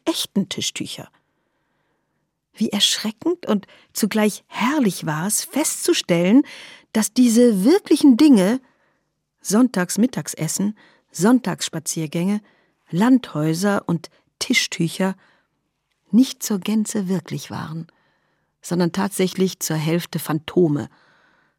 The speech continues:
und dass die Verdammnis, die den Ungläubigen ereilte, nur ein Gefühl unstatthafter Freiheit war. Was nimmt heute den Platz dieser Dinge ein, so frage ich mich,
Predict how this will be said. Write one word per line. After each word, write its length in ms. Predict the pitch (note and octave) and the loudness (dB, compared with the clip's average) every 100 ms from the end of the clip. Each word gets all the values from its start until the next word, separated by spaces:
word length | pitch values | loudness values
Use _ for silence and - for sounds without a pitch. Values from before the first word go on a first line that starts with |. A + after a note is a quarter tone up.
| _ - | _ 0
und 180 | G3+ | 2
dass 140 | A3 - | 2 0
die 100 | A3+ | 0
Verdammnis, 840 | - F#3+ - C4 D4 E3+ D#3 - - _ _ F3 | 0 -4 -2 4 4 4 2 -6 -12 _ _ -2
die 80 | |
den 180 | D#3+ E3+ | 0 0
Ungläubigen 680 | - B3+ B3+ E3+ E3+ E3 E3 | 4 6 6 6 2 0 0
ereilte, 520 | E3 - F#3 G3+ G3 | 0 0 0 0 0
nur 280 | F3+ B3 - | 4 4 4
ein 140 | A3 | 2
Gefühl 480 | G3 F3+ - C4 C4 - - - _ | 2 0 4 6 6 2 -12 -20 _
unstatthafter 840 | - C#4+ C4+ - A3+ - A3 - G#3 | 4 6 4 0 -2 -2 -6 -4 -6
Freiheit 800 | - - G3 C4 F#3+ C#3+ - - | -6 -8 -2 -2 -2 -4 -8 -12
war. 260 | F3 - _ _ _ _ _ _ _ _ _ _ _ _ _ _ _ _ _ _ _ _ _ _ _ - | -12 -14 _ _ _ _ _ _ _ _ _ _ _ _ _ _ _ _ _ _ _ _ _ _ _ -10
Was 200 | A3 - | -6 -2
nimmt 220 | C4 - | -2 -2
heute 260 | B3 C4 F3 | -4 -4 -2
den 160 | F3+ | -4
Platz 300 | - F3 - | -4 -8 -6
dieser 280 | - F3 F#3 | -6 -2 -2
Dinge 380 | E3+ F#3 F#3 - | 0 0 -2 -2
ein, 280 | F3+ F3+ F3+ _ _ _ _ _ _ - | -2 -2 -4 _ _ _ _ _ _ -10
so 140 | F#3 | -8
frage 340 | - F#3+ F#3 | -4 -4 -4
ich 200 | - F#3 | -6 -4
mich, 280 | G3+ F#3 - | -2 -4 -6